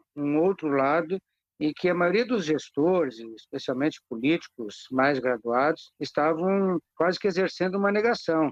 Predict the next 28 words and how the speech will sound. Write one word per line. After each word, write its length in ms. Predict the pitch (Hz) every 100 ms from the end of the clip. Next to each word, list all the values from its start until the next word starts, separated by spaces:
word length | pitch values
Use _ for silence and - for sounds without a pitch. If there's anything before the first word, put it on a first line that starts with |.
| -
que 40 |
é 40 | 131
a 60 |
questão 300 | - 143 165
da 80 | 170
estrutura 540 | 170 151 139 - 196 196
da 100 | 147
saúde, 680 | - 123 127 170 202 160
que 120 | - 127
é 40 |
a 400 | 135 135 - 147
questão 260 | - - 151
da 100 | 156
estrutura 520 | - 143 - 165 156
hospitalar. 600 | - 185 196 143 139 131
Nós 140 | 143
temos 240 | - 226 208
um 60 |
sistema, 720 | 202 147 - 147 170 185 131 110 _
é, 140 | 127 123
de 80 |
saúde 320 | - 139 151 131
pública 260 | - 165 175
que 60 | 165
ele 80 |
é 20 | 165
muito 260 | 190 -
bom, 440 | 151 143 160 160